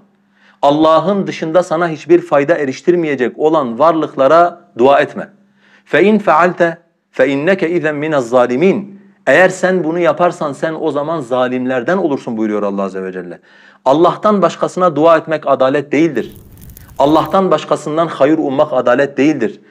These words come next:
Bu zulmün, şirkin ta kendisidir. Ve Allah Celle Celaluhu böyle insanları zalim diye isimlendiriyor. Allah Azze ve Celle buyuruyor ki, "وَالَّذ۪ينَ اتَّخَذُوا مِنْ دُونِهِ اَوْلِيَاءَ مَا نَعْبُدُهُمْ اِلَّا لِيُقَرِّبُونَ اِلَى اللّٰهِ زُلْفَ."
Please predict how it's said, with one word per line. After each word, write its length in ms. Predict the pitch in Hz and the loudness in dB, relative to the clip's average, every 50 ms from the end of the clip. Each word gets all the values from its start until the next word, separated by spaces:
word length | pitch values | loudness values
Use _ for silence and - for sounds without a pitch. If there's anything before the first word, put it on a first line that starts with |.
| _ _ _ - | _ _ _ 0
Bu 140 | 131 180 | 2 2
zulmün, 580 | 185 139 123 147 151 151 160 180 196 180 131 110 | 2 2 0 0 0 2 4 2 2 2 2 -4
şirkin 560 | 107 - - - 156 143 147 - 196 196 170 | -8 -12 -4 -4 -2 -4 -2 -4 -2 -4 -2
ta 160 | - - 190 | 0 0 -2
kendisidir. 600 | 185 - 196 190 185 185 - 196 165 180 196 190 - _ _ _ _ _ _ _ _ _ | 2 2 0 0 0 -2 -4 -2 -2 -2 -2 -2 -6 _ _ _ _ _ _ _ _ _
Ve 60 | 135 | 0
Allah 320 | 139 143 151 160 196 196 180 | 0 2 2 2 0 0 0
Celle 240 | - 170 160 156 151 | -2 -2 0 0 -2
Celaluhu 400 | 139 147 143 143 139 143 135 127 | -2 0 0 0 0 0 0 0
böyle 260 | 147 165 175 160 151 | 2 2 2 2 0
insanları 680 | 139 135 135 131 151 135 131 135 139 160 175 175 175 175 - _ _ | -4 -6 -6 -6 -6 -6 -2 0 0 2 2 0 -2 -6 -14 _ _
zalim 440 | 113 101 131 135 135 160 196 196 160 | -2 2 4 4 4 4 2 2 2
diye 140 | 147 135 | 0 -2
isimlendiriyor. 720 | 127 113 - 120 107 107 107 98 98 95 92 92 87 - - _ _ _ _ - _ _ | -4 -4 -6 -6 -4 -4 -4 -4 -6 -8 -8 -10 -12 -12 -14 _ _ _ _ -20 _ _
Allah 200 | - 143 170 190 | 0 2 4 4
Azze 200 | 190 180 180 185 | 4 4 6 4
ve 80 | 185 175 | 4 4
Celle 280 | 190 190 190 196 170 | 4 4 4 2 2
buyuruyor 380 | 170 185 185 190 226 214 - - | 2 2 2 4 4 2 2 0
ki, 200 | - 107 82 - - - - - - - - - | -4 -8 -10 -10 -16 -20 -20 -20 -20 -20 -4 0
"وَالَّذ۪ينَ 640 | 123 139 156 160 170 170 170 208 220 208 190 185 190 | 0 2 2 2 2 2 2 2 2 2 0 0 0
اتَّخَذُوا 480 | - 202 202 202 196 170 165 180 175 170 165 | -2 0 2 2 2 4 2 2 0 0 -2
مِنْ 140 | 165 165 151 | -6 -2 -2
دُونِهِ 480 | 180 202 196 190 180 165 156 170 160 | -2 0 0 0 -2 -2 -2 -2 -2
اَوْلِيَاءَ 720 | 147 156 147 143 147 147 151 160 165 165 143 135 113 98 - _ _ _ _ _ _ | 0 0 -2 0 0 2 4 6 4 4 4 2 -2 -6 -8 _ _ _ _ _ _
مَا 440 | 107 107 117 147 185 214 208 208 185 | -4 -2 0 2 2 4 2 4 2
نَعْبُدُهُمْ 720 | 175 151 151 139 139 180 208 180 190 156 156 156 143 135 | 2 2 2 2 2 0 2 2 0 0 0 -4 -6 -4
اِلَّا 380 | 110 170 185 185 180 165 156 147 139 131 | -2 0 0 0 2 4 4 4 4 2
لِيُقَرِّبُونَ 880 | 127 127 123 123 - 135 123 123 131 127 127 151 180 185 175 147 135 - | 0 -2 -4 -2 -2 -2 -2 0 -2 -2 -2 0 0 0 0 0 -4 -6
اِلَى 160 | 135 127 127 | -6 -4 -4
اللّٰهِ 440 | 127 120 123 147 160 156 135 123 110 | -4 0 2 0 0 2 0 -4 -2
زُلْفَ." 400 | 107 147 165 - - 127 90 | 0 -2 -2 0 -2 -4 -6